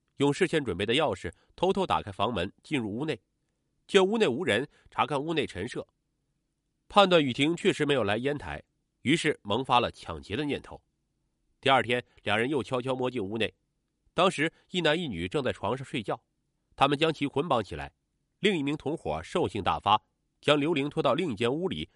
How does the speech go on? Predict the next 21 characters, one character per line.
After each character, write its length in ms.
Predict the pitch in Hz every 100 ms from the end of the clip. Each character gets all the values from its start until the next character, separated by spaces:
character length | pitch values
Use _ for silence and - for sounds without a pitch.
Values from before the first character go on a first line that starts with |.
| _
兽 260 | - 180 98
性 160 | 98
般 160 | 104 113
的 120 | - _
当 220 | 160 190
场 200 | - -
强 200 | - 78
奸。 180 | 80 98 - _ _ _ _ _ _ -
而 140 | 160
王 160 | 160 180
宏 160 | 185
渊 220 | 175 175 147
则 140 | 131
叫 160 | 156 151
另 160 | 185
一 40 | 117
名 160 | 131
女 140 | 110 80
被 140 | 135
害 160 | 117 104
人 220 | 90 117